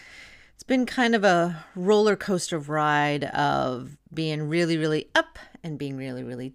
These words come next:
down and then being sort of neutral and then being up again. So clearly right now I'm in an up phase, <laughs> so that's all right. So I thought, I didn't really, I was sitting there last night and I thought, "Oh, I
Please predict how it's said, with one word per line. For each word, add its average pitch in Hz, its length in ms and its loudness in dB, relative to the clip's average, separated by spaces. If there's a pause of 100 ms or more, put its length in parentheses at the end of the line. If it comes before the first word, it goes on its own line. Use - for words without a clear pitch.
down 247 480 2
and 151 160 -2
then 135 160 -4
being 131 240 -6
sort 131 220 -8
of 156 120 -12
neutral 254 680 -4
and 151 160 -4
then 135 140 -6
being 135 200 -8 (120)
up 302 160 -4
again. 226 560 -2 (580)
So 139 640 0 (920)
clearly 190 340 0
right 139 200 0
now 143 160 0
I'm 135 160 -2
in 131 80 -4
an 131 160 -8
up - 180 -4
phase, - 340 -6
<laughs> - 220 8
so - 440 -6 (160)
that's 156 260 -4
all 120 140 -6
right. - 280 -8 (520)
So - 100 -4
I 190 60 0
thought, 233 340 4 (960)
I 233 40 -8
didn't 220 220 -6
really, 202 220 -4
I - 20 -4
was 175 100 -8
sitting 208 220 -10
there 180 140 -6
last 160 260 -6
night 165 200 -8
and 139 120 -10
I 143 60 -12
thought, 160 240 -16
"Oh, 185 40 -16
I 180 120 -16